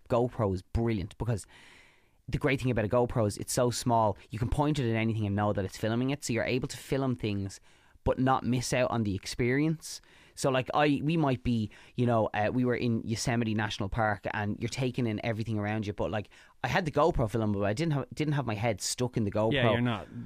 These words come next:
Speaker 1: You
Speaker 2: It's
Speaker 1: know.
Speaker 2: just going, and then you'll see what you get. I'm assuming, did th-, this have the screen at the time?
Speaker 1: It had the screen
Speaker 2: Yeah,
Speaker 1: at the
Speaker 2: yeah.
Speaker 1: time,
Speaker 2: But you
Speaker 1: and
Speaker 2: just kinda leave it and see what you get, like, and
Speaker 1: Yeah, and, uh, it then meant that, like, I had all of this footage and I put together a video, um,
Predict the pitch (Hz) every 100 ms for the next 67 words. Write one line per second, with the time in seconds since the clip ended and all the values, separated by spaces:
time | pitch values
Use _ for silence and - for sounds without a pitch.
0 | - - _ - - 160 160 123 117 -
1 | 120 120 110 104 110 113 113 - 131 110
2 | - 110 120 107 143 143 180 185 135 120
3 | 143 117 143 160 139 127 - 143 170 156
4 | - 151 147 151 127 - 139 123 117 110
5 | 117 120 107 - 131 131 143 147 117 113
6 | 123 107 101 - 110 104 101 113 - 107
7 | 107 - - 170 165 131 139 139 - 135
8 | - 156 - 160 160 147 139 135 - 139
9 | 117 - 113 101 - 117 131 127 123 110
10 | - 131 131 113 107 - 123 - 120 110
11 | 107 101 113 113 107 101 - 107 104 104
12 | 101